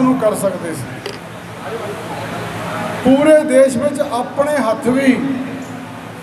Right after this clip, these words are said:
ਕੋਲੇ ਦੀਆਂ ਖਾਣਾਂ, ਹੋਰ ਕੁਦਰਤੀ ਚੀਜ਼ਾਂ, ਪਹਾੜ, ਜ਼ਮੀਨ, ਉਹ ਆਪਾਂ ਨੂੰ ਵੀ ਵੰਡਿਆ ਜਾ ਸਕਦਾ ਸੀ।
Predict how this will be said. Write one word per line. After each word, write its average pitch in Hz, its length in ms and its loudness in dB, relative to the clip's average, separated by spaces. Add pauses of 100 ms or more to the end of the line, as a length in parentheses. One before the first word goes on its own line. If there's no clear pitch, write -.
(600)
ਕੋਲੇ 269 360 8
ਦੀਆਂ 277 300 2
ਖਾਣਾਂ, 254 500 0 (1800)
ਹੋਰ 277 300 8
ਕੁਦਰਤੀ 277 640 2
ਚੀਜ਼ਾਂ, 254 540 2 (1160)
ਪਹਾੜ, 254 600 8
ਜ਼ਮੀਨ, 247 800 2 (2500)
ਉਹ 247 340 6
ਆਪਾਂ 240 320 2
ਨੂੰ 247 300 2
ਵੀ 277 60 0
ਵੰਡਿਆ 220 400 4
ਜਾ 208 320 6
ਸਕਦਾ 185 460 0
ਸੀ। 160 160 -4